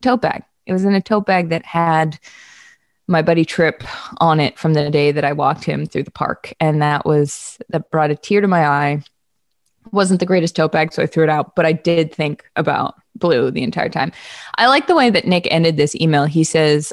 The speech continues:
"Always one day older than Antonio Brown, Nick Yoder," which, you know, we talked about that. We're getting old. It's nice to still be older than an athlete who's playing. We're running out of time.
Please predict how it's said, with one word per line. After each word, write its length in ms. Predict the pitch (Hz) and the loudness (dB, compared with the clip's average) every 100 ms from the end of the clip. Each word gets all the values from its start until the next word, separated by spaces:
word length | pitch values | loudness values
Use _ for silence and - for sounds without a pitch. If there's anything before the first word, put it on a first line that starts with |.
| - | 0
"Always 440 | 196 233 269 240 | 2 4 2 2
one 180 | 214 220 | 2 4
day 160 | 220 208 | 4 4
older 300 | 190 185 180 | 2 2 2
than 180 | 175 | 2
Antonio 640 | 165 165 160 160 160 165 175 | 0 0 -2 0 0 2 2
Brown, 460 | 156 143 147 147 185 | 2 2 0 -2 -6
Nick 220 | 156 143 - | -4 -2 0
Yoder," 360 | 98 92 - _ - | 0 -2 -4 _ -6
which, 280 | 123 117 - | -6 -4 -8
you 180 | - | -4
know, 220 | 196 - 170 226 - | -2 -2 -6 -8 -2
we 120 | 226 | -2
talked 240 | - - | -2 -6
about 220 | - 185 - | -6 -8 -6
that. 160 | - - - | -10 -10 -10
We're 180 | 190 | -4
getting 260 | 180 208 185 | 0 2 2
old. 320 | 160 160 156 - - - - - _ _ | 2 2 -2 -8 -20 -20 -20 -20 _ _
It's 180 | - 170 | -4 2
nice 260 | 196 185 - | 2 2 0
to 100 | 190 | -4
still 260 | - 185 | 0 2
be 140 | 180 170 | 4 4
older 260 | 165 170 | 4 4
than 160 | 165 156 | 4 2
an 80 | 151 | 2
athlete 360 | 147 151 156 | 0 2 0
who's 120 | 151 143 | 0 -2
playing. 580 | - 151 147 147 147 151 _ _ _ _ - - | 0 0 0 0 -2 -6 _ _ _ _ -20 -8
We're 160 | 160 156 | -2 0
running 260 | 156 156 | 2 2
out 100 | 151 | 0
of 80 | 147 | -2
time. 460 | - 143 147 147 | -2 0 0 -2